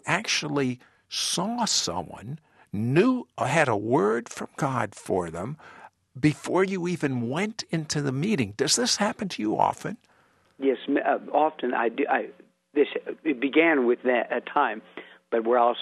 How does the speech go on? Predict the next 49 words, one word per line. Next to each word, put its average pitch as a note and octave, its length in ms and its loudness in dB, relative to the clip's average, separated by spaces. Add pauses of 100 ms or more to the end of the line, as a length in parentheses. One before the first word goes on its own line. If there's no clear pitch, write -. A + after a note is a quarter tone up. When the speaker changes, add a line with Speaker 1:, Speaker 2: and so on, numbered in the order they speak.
Speaker 2:
see D#3+ 140 2
things. G#2+ 320 -6
I B2+ 100 2 (140)
saw D#3+ 180 4
this D3+ 220 2
young A#2+ 180 2
man G#2+ 180 -2 (120)
sitting C#3 260 2 (420)
in A#2 120 -2
a A2 40 -2
meeting. A2 440 -2 (180)
I A2 180 -4
saw A#2 120 2
exactly B2+ 420 2
where C#3+ 100 4
he C#3 60 4
was C3 100 -2
gonna C3+ 180 0
be, A#2 260 2
exactly A2 400 -2
where B2+ 80 2
he - 40 -6
was - 60 -14
dressed, A2+ 240 0
had G2+ 180 -8
never C3 320 0
met B2+ 160 0
him A#2 60 -4
before. G2 460 -8 (580)
I - 40 -14
s-, - 120 -16
had C#3 260 2
a B2 60 4
word C3+ 360 2
of D3 160 -4
God C3+ 360 -2
for A2+ 100 -8
him, G2 220 -8 (480)
and G#2 80 -4
I F#2+ 180 -6
called D#3+ 360 2
him E3 100 2
out D3+ 160 2
in D3 60 0
the C#3 80 0
meeting. B2 320 2
This - 180 0
was D4 160 -2
a, C3 40 -4